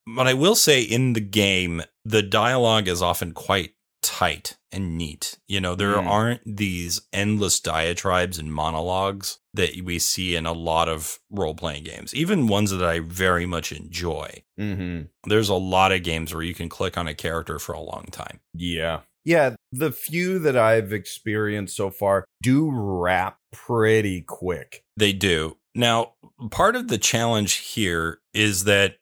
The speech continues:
Speaker 1: in Baldur's Gate three, it's, it's all pre-written. And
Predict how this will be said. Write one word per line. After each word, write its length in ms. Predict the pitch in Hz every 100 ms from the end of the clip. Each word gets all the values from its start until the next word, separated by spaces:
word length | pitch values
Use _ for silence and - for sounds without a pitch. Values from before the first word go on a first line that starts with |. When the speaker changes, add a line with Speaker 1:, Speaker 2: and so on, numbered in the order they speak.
| -
Speaker 1:
in 300 | 117 107 101
Baldur's 360 | 92 104 123 104
Gate 200 | 101 -
three, 280 | 95 87
it's, 220 | 80 - -
it's 140 | 98 101
all 120 | 92
pre-written. 600 | - 95 87 73 78 76 _
And 420 | - 107 104 101